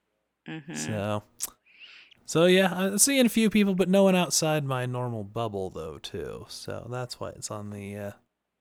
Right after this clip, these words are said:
Speaker 2: you know, edge.
Speaker 1: It's on the
Speaker 2: We're all in
Speaker 1: cusp.
Speaker 2: Yeah. We were all in, you know, private places. I didn't go out and do anything.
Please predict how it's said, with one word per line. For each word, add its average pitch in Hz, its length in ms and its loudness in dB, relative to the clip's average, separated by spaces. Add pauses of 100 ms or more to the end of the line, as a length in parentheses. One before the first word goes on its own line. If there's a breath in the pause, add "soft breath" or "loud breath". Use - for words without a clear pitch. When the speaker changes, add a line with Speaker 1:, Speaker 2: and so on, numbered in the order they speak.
(1000)
Speaker 2:
you 101 100 -10
know, 95 220 -12 (400)
edge. 98 360 -10 (100)
Speaker 1:
It's - 80 -8
on 170 140 0
the 113 80 -2
Speaker 2:
We're 110 60 -2
all 107 80 0
in - 100 2
Speaker 1:
cusp. 101 260 -6 (680)
Speaker 2:
Yeah. 104 200 -6 (720 loud breath)
We 208 100 4
were 202 160 8
all 170 200 8
in, 151 240 4
you 139 80 0
know, 131 120 0
private 113 380 -4
places. 101 420 -6
I 104 120 -4
didn't 104 220 -8
go 104 180 -8
out 92 200 -8
and 98 120 -10
do 90 240 -12
anything. 90 460 -12